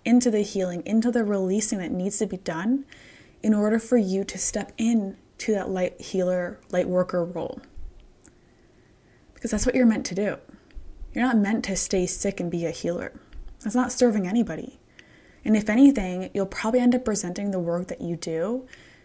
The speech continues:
because it's causing you so much dis-ease.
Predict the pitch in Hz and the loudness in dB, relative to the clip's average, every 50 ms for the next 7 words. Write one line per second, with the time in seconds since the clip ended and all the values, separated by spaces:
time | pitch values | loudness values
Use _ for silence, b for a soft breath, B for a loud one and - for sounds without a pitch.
0 | B B B - 311 208 - - 269 285 277 220 - 208 202 - - - - - | B B B -4 -4 -4 -2 -2 0 2 2 2 0 -2 -6 -6 -8 -12 -8 -6
1 | 190 196 214 240 233 233 233 247 240 - - - 185 196 220 220 196 190 226 254 | -4 -2 0 2 4 4 4 2 -2 -4 -4 -4 -2 0 0 0 0 -2 -4 -6
2 | - - - 180 202 202 - - - 262 285 214 - - - - - | -6 -4 -2 -2 -2 -2 -4 -2 2 2 2 2 0 -4 -8 -12 -12